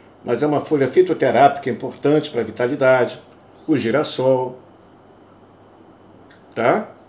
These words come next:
Então, é, são folhas interessantes. Agora, especialmente se tratando de ori, não existe uma receita de bolo.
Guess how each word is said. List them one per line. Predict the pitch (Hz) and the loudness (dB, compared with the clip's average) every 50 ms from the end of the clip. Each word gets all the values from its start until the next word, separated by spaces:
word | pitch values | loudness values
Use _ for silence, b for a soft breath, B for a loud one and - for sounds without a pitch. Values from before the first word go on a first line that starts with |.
| - - - - _ - - - - - - - - | -20 -20 -20 -20 _ -20 -20 -20 -20 -20 -20 -12 -8
Então, | 113 113 110 - 131 135 139 151 170 185 185 185 | -8 -6 -4 -2 0 2 4 4 2 2 0 -2
é, | - 143 139 135 135 135 135 131 131 127 123 120 120 117 - | -4 -2 0 2 2 4 4 4 4 6 4 4 4 2 -2
são | - - 220 208 | -4 -6 -6 -6
folhas | - - 165 175 175 185 180 | -4 0 2 4 4 4 2
interessantes. | 196 - 208 214 226 220 - - - 127 113 - - | 2 2 4 6 6 6 4 4 -2 -4 -4 -2 0
Agora, | 185 233 214 170 131 117 101 - - - - - - - - - - - - - b b b b b b b b b b b b - - - - - - - - - | 0 2 2 2 2 2 0 -2 -6 -12 -16 -20 -20 -20 -20 -20 -20 -20 -20 -20 b b b b b b b b b b b b -20 -20 -20 -20 -20 -20 -14 -8 -6
especialmente | 190 185 - - 302 277 254 - - 240 202 175 175 175 180 180 - 175 | -4 -4 -4 -2 -2 -2 0 2 4 4 4 4 4 2 0 0 -2 -4
se | 151 - - | -6 -6 -4
tratando | - 160 135 135 - 139 123 123 | 0 0 0 0 0 0 0 0
de | 113 110 | 0 2
ori, | 120 117 117 156 214 | 2 2 2 2 2
não | 214 233 247 | 4 4 4
existe | 226 156 143 165 165 - 214 | 2 2 0 -2 -2 -2 -2
uma | 208 208 | -2 0
receita | 208 208 208 - 214 208 220 226 | 2 2 2 2 0 2 2 0
de | 214 240 | -2 -2
bolo. | - - 160 160 165 160 214 - | -4 0 2 4 4 4 2 -2